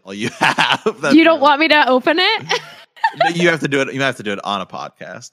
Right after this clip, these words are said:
Speaker 2: Okay, I'll do it on a podcast.
Speaker 1: Okay. Yeah, see, I'll say this. This game took me a while to get to because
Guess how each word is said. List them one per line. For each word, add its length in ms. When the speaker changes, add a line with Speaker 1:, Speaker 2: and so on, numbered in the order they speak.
Speaker 2:
Okay, 320
I'll 160
do 160
it 60
on 140
a 40
podcast. 800
Speaker 1:
Okay. 320
Yeah, 140
see, 240
I'll 160
say 160
this. 260
This 240
game 220
took 180
me 60
a 80
while 180
to 60
get 200
to 180
because 540